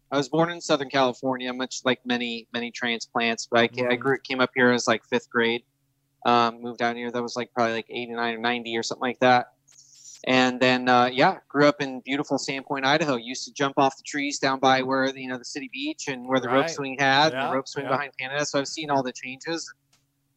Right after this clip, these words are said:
Speaker 1: Um, I love this place. Um, there's a big piece of my heart here. So, um,
Speaker 2: Mm-hmm.
Speaker 1: yeah, I played, played, I, uh, played football in the ninety-seven state champ team. And, um, so I'm Sandpoint,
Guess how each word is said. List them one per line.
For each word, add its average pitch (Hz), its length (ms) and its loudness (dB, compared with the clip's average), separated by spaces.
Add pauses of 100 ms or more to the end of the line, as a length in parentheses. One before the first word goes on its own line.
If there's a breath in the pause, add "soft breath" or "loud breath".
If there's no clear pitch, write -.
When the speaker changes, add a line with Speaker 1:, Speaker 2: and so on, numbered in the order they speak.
(160)
Speaker 1:
Um, 131 260 0
I 123 80 -2
love 123 280 -2
this 139 120 -8
place. - 560 -6 (400)
Um, 113 320 -6
there's 123 200 -6
a 123 80 -4
big 123 260 -8
piece 120 240 -8
of 123 60 -8
my 117 100 0
heart 117 240 0
here. 123 180 -4
So, 113 440 0
um, 120 180 -16
Speaker 2:
Mm-hmm. 117 560 0
Speaker 1:
yeah, 170 220 0
I - 20 4
played, 120 380 -2
played, 123 300 0 (520)
I, 127 280 0
uh, 120 260 2
played 123 320 -2
football 135 480 2
in 117 60 -10
the 117 420 -4 (100)
ninety-seven 127 460 -2
state 131 180 -6
champ 131 280 -8
team. 156 360 -2
And, 113 220 -8 (500)
um, 117 400 4
so 131 280 6
I'm 143 200 2
Sandpoint, 147 720 2